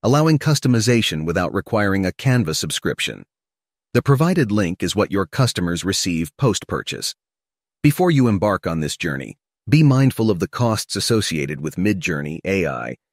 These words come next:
Canvas subscriptions, and Illustrator, which could range from forty-four to eighty dollars per month.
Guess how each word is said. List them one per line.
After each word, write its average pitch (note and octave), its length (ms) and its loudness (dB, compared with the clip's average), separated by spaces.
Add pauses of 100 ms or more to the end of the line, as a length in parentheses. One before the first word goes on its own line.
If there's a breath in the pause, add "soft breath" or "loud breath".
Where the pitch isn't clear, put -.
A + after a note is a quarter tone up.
(120)
Canvas B2 360 2
subscriptions, D#2+ 680 -4
and F#2+ 100 0
Illustrator, F#2 600 0 (380)
which B2 200 4
could C#3 140 2
range C#3 360 4
from G2 200 -2
forty-four B2+ 680 2
to G#2+ 120 0
eighty A#2+ 220 2
dollars G2+ 360 -2
per G#2+ 140 -4
month. G2 340 -2